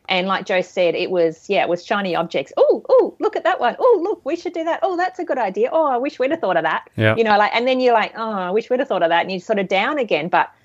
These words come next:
Speaker 1: the moment we, like Jo said, unsubscribed, unfollowed, unfriended, all of those things. And again, not because we didn't like the people, <laughs> but just because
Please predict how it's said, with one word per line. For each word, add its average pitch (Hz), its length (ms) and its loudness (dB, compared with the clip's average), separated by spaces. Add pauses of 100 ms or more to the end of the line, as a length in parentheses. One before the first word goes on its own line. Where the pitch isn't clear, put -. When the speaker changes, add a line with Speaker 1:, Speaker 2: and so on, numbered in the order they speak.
(160)
Speaker 1:
the 214 100 2
moment 226 400 0
we, 190 360 -2
like 165 200 -2
Jo 175 120 -2
said, 175 200 -6
unsubscribed, 175 880 -4
unfollowed, 175 680 2
unfriended, 170 600 -2
all 185 160 2
of 190 80 0
those 160 200 2
things. 175 440 -4
And 170 300 -4
again, 180 340 0
not 196 160 -2
because 175 340 -6
we 165 100 0
didn't 156 260 -2
like - 260 -2
the 185 60 -2
people, 269 440 0
<laughs> - 100 -4
but 247 140 4
just 285 220 2
because 381 340 -2